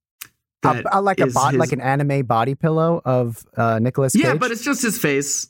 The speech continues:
Speaker 2: Um, and then I have a bunch of t-shirts that are just his face. I love Nicolas Cage. So when I was a kid growing up, some of my favorite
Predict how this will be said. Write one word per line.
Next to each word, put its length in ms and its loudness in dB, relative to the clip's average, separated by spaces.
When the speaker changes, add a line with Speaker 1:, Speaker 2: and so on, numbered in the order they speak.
Speaker 2:
Um, 340 0
and 80 0
then 80 2
I 60 0
have 160 0
a 20 0
bunch 200 -2
of 60 -4
t-shirts 540 0
that 160 0
are 100 2
just 240 -2
his 160 0
face. 300 -4
I 160 0
love 260 -2
Nicolas 340 0
Cage. 200 0
So 100 0
when 80 0
I 60 0
was 100 -2
a 40 -6
kid 200 -2
growing 240 0
up, 180 -6
some 180 -2
of 20 -2
my 100 0
favorite 540 -2